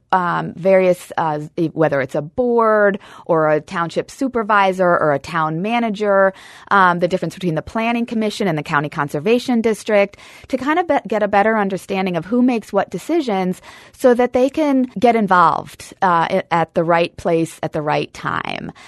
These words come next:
And, um, also to get, and, and the real focus of this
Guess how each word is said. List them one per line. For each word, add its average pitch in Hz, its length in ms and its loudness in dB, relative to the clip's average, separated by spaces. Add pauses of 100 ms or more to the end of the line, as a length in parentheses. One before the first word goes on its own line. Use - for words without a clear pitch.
(260)
And, 196 520 0
um, 185 400 0
also 339 480 0
to 285 180 -4
get, 220 500 2
and, 226 220 -2
and 233 160 0
the 240 60 0
real 311 180 0
focus 254 540 0
of 262 160 -6
this 254 340 0